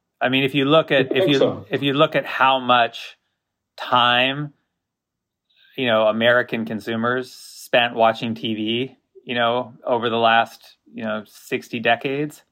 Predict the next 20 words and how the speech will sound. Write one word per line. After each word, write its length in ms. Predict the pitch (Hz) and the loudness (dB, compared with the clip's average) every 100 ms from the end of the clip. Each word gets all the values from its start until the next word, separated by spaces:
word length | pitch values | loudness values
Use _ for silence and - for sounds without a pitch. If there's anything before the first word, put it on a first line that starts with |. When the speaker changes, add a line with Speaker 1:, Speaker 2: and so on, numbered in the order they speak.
| _ _ _ _ _ - | _ _ _ _ _ 0
Speaker 1:
that, 340 | 131 131 127 | 2 2 0
that, 300 | 139 147 143 135 | 2 2 2 2
that's, 300 | 139 139 - | 0 0 -10
it's 140 | - 123 | -8 -2
just, 320 | 151 120 - | -4 -4 -10
it's 140 | 139 - | -6 -4
just 220 | 143 - _ _ _ _ - - _ | -4 -6 _ _ _ _ -20 -20 _
a 80 | 135 | -8
massive 560 | 117 123 123 - 135 117 | -2 2 2 0 -2 -2
amount 340 | 113 113 113 | 2 2 2
of 160 | 104 - | -2 -6
time, 580 | - 110 110 104 101 | -2 0 2 0 -4
which 240 | 101 107 - | -10 -10 -10
was, 220 | 110 - - | -10 -12 -16
and, 200 | - 120 | -10 -10
and, 380 | 113 - 120 120 | -10 -8 -6 -2
and 140 | 123 120 | -2 0
a 100 | 110 | -2
tolerance 760 | - - 139 143 113 107 - - | -2 2 4 2 -2 -6 -12 -10
to, 520 | - 117 107 104 101 | -4 -2 0 -4 -6